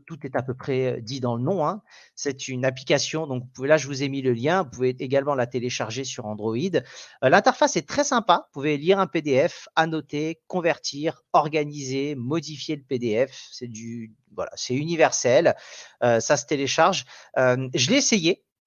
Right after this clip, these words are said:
euh, évidemment, avant de vous en parler, et je la trouve sympa parce que l'interface est vraiment, euh, très visuelle, elle est très simple et, euh, c'est quelque chose qui est, euh,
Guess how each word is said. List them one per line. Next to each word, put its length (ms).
euh, 380
évidemment, 460
avant 180
de 40
vous 180
en 60
parler, 420
et 60
je 80
la 100
trouve 200
sympa 520
parce 240
que 360
l'interface 760
est 100
vraiment, 480
euh, 360
très 200
visuelle, 640
elle 140
est 120
très 200
simple 540
et, 200
euh, 80
c'est 160
quelque 240
chose 240
qui 160
est, 80
euh, 140